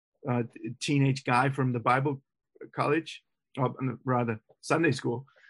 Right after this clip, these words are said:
<clears throat> And then he toured England and preached there as well. And there he encountered the next guy in line, as you can see the photo there. Uh, he, his name was, uh,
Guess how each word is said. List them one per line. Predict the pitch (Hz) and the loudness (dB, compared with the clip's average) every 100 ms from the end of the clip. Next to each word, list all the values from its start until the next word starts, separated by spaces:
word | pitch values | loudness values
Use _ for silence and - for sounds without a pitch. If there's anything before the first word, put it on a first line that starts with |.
| - - | -18 -4
<clears throat> | 139 135 - - 156 113 - - | -4 -2 -6 -4 -2 -2 -4 -2
And | 143 | 2
then | 175 | 4
he | 196 | 4
toured | - 185 185 202 - _ 156 | 4 4 4 2 -4 _ 2
England | 190 190 127 107 - | 4 4 2 0 -4
and | 123 | -2
preached | 160 180 139 127 | 2 2 0 0
there | 139 175 | 2 4
as | 135 | 0
well. | 117 117 127 | -4 -6 -2
And | 131 | 2
there | 160 220 | 4 4
he | 302 214 - - - - | 4 0 -4 -16 -20 0
encountered | 180 151 175 202 214 170 127 - _ _ _ _ _ _ - - | 2 4 4 6 6 4 4 -2 _ _ _ _ _ _ -12 2
the | 139 | 4
next | 185 - | 4 0
guy | - 131 127 | 4 6 6
in | 120 | 4
line, | 117 127 147 139 | 2 2 0 -2
as | 117 110 | -4 -6
you | 113 | -6
can | 120 113 | -4 -2
see | 139 131 | 0 0
the | 117 | 0
photo | - 151 147 113 | 2 4 6 4
there. | 120 135 226 _ _ _ _ _ _ - | 0 -2 -6 _ _ _ _ _ _ -2
Uh, | 135 131 127 123 - | 2 4 2 0 -4
he, | 135 131 160 165 | -2 2 0 2
his | 139 151 | 0 0
name | 170 165 | 0 2
was, | 143 131 - 131 | 2 2 0 0
uh, | 127 | 0